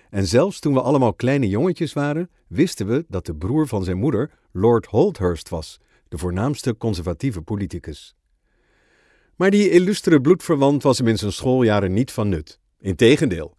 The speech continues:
wij grepen dat feit aan om hem op de speelplaats achterna te zitten en hem met een wicket tegen zijn schenen te slaan.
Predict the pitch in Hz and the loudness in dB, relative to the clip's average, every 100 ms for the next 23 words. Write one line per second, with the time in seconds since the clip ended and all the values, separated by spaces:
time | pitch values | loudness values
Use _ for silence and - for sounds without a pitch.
0 | _ _ _ _ - 104 147 - 110 92 | _ _ _ _ 2 4 4 4 2 2
1 | 98 92 - 101 - 135 151 110 131 _ | -2 -2 0 0 0 0 2 0 -4 _
2 | - 113 117 113 - 101 - 156 170 131 | -4 2 4 2 0 -4 2 2 4 2
3 | 127 - 113 - 98 127 170 143 143 131 | 2 -2 -4 -2 0 0 0 0 0 0
4 | 165 - _ - 151 156 139 117 110 196 | -4 -6 _ 0 4 4 2 2 2 2
5 | 160 - 147 143 117 123 - 190 170 110 | 2 2 2 2 0 -4 -2 0 0 0
6 | 104 107 82 73 | -4 -6 -6 -10